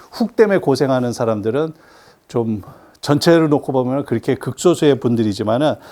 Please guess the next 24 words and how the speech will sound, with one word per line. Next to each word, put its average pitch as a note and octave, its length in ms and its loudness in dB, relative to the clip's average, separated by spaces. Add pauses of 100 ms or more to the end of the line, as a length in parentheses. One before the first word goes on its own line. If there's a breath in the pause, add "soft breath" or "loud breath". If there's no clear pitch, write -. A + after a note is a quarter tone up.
(180 loud breath)
사실은 D#3+ 640 2
훅 C4+ 480 -2
구질 F#3+ 560 4
한번 E3+ 540 2 (800 soft breath)
고생하기 D3+ 500 4
시작하면은 C#3 680 0
슬라이스보다 F#3 640 0
더 - 180 -6
괴로워요. F#2 600 -2 (560 soft breath)
그래서 - 180 -2
그런 C#3 220 2
분들은 C3 480 2 (140)
내 A#2+ 180 0
몸을 A#2+ 360 2
높게 B2+ 300 2
세우고 C3+ 680 0 (400 soft breath)
체중을 D#3+ 400 0
앞꿈치 B2+ 460 -2
쪽에 C3 340 0
자신 C#3 340 -4
있게 C3+ 220 -2
놓고, F3+ 540 0 (420 loud breath)
그리고 F3 640 2 (120)
스윙을 F3 760 0